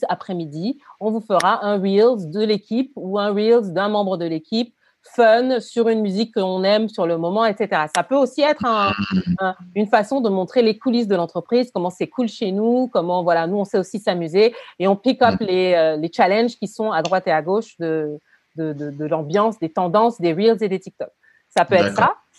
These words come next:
Speaker 1: Ou alors, ça peut être, non, c'est du contenu, ce sera toujours du contenu de valeur. Donc, je vais te donner trois tips pour, euh, améliorer ta visibilité sur, euh, Instagram.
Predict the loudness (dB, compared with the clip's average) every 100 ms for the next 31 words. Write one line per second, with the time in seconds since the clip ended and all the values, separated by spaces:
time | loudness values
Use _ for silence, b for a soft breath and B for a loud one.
0 | b b 2 4 6 6 4 0 -2 2
1 | 4 4 0 -8 -6 -2 -2 0 0 0
2 | 0 -4 -4 -6 -6 -10 -8 -6 -2 -2
3 | -2 -6 -6 -4 0 2 2 2 -2 -4
4 | -4 -4 0 0 0 -4 0 2 2 0
5 | -4 -2 -4 -4 -8 -2 0 0 -4 b
6 | b _ 0 2 4 4 2 0 -2 -6
7 | -6 -6 -6 -4 -4 -6 -6 -2 0 -2
8 | -6 -6 -6 -2 -2 -2